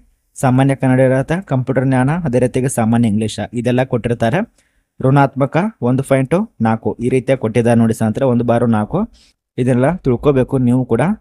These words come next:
ಇಷ್ಟು ಸ್ನೇಹಿತರೆ ಇದ್ರ ಬಗ್ಗೆ ಆಗಲೇ ತಿಳಿಸ್ಕೊಟ್ಟಂತೆ. ಯಾರ್ಯಾರು ಸ್ಟಡಿ ಮಾಡ್ತಾ ಇದ್ದಾರೆ ಸ್ಟಡಿಯನ್ನ ಬಿಡಾಕ್ ಹೋಗ್ಬೇಡಿ. ಎರಡ್ ಸಾವಿರದ ಇಪ್ಪತ್ತೈದರಲ್ಲಿ ನಿಮ್ಮ ಕ-,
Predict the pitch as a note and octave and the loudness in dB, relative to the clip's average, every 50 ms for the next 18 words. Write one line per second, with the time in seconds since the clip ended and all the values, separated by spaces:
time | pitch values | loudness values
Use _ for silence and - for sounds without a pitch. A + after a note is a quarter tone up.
0 | _ _ - _ _ _ _ D3 D3+ - - D#3 - - C3+ B2+ A#2+ C3 C#3 C3+ | _ _ -20 _ _ _ _ 0 0 2 2 0 2 2 0 0 2 2 0 0
1 | B2+ A#2 B2+ C3 A#2+ A#2+ A#2+ A#2 D#3 G3 A3 - - C3 A2+ C3 C#3+ C#3+ - C#3 | 2 2 0 2 2 2 2 2 0 0 -2 -4 -6 -4 -2 0 0 0 2 2
2 | C3+ C3+ - - - B2 - A#2+ A#2 A#2 A2+ D#3+ G#3 B3 - _ _ _ _ _ | 0 0 0 0 -2 -2 0 0 0 0 0 0 -2 -2 -6 _ _ _ _ _
3 | _ _ _ _ _ _ _ _ C3+ C3 C3 B2+ C#3 C#3 C#3 D3 C#3+ - - C3 | _ _ _ _ _ _ _ _ 0 0 2 4 4 4 4 2 0 0 -4 0
4 | B2 C#3 C#3 C3+ C3 C3 B2 - C3 B2+ C3 C3 C#3+ - - B2+ A#2+ B2+ B2+ C3+ | 0 2 2 2 0 0 0 -2 0 0 0 0 -2 -2 -2 -2 0 0 0 0
5 | C3+ B2+ B2 A#2 A#2+ B2 A#2+ - A#2+ A2+ A#2+ A#2 B2 D#3 G3 A3+ A3 D3 B2 B2 | 0 0 0 0 0 0 0 0 0 0 0 0 0 0 -2 -2 -4 -4 -4 -4
6 | - - C#3 C3 B2+ B2 A2+ - C3 A#2+ - B2+ A#2+ A#2+ A#2 B2 C3 C#3 C3 B2 | 0 0 0 0 0 -4 -2 -2 -4 0 0 0 0 0 0 0 0 0 0 0
7 | B2 B2 B2+ B2 - B2 A#2+ A#2+ | 0 0 -2 -2 -2 -4 -4 -4